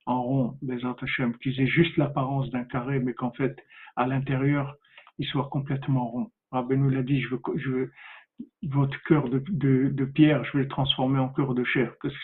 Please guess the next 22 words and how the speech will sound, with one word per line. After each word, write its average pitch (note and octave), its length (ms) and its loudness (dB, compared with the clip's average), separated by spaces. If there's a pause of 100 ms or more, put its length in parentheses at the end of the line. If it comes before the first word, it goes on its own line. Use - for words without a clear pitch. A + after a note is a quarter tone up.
c'est C#3+ 80 0
un C3+ 80 0
cœur C3 240 0
de B2+ 80 2
pierre, A#2 280 2 (120)
c'est C#3 80 -6
un C#3+ 80 -2
cœur C#3 320 -2
carré. C#3 400 2 (560)
Tout D3+ 220 2
est D#3+ 100 4
carré, C3+ 520 0
tout C3+ 220 -6
est C3+ 60 -2
calculé, C#3 680 2 (140)
tout C#3+ 200 -4
est B2+ 380 0 (380)
avec B2+ 260 2
des C#3 220 4
intérêts, C#3 600 2
tout C#3 200 -4
est, B2 340 4